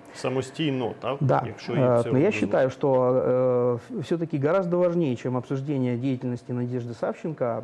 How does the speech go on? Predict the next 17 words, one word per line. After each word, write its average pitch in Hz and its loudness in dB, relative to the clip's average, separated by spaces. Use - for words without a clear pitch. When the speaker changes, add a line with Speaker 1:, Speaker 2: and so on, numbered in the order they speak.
Speaker 2:
э, 113 -4
обсуждение 139 -2
отсутствия 135 -2
украинского 135 -2
правительства 127 -4
стратегии 127 -4
выхода 123 -4
из 120 -4
этого 117 -4
кризиса, 196 -4
А, 117 2
отсутствие 135 0
стратегии, 127 -2
э, 123 -2
энергонезависимости, 165 0
э, 131 2
соблюдение, 143 0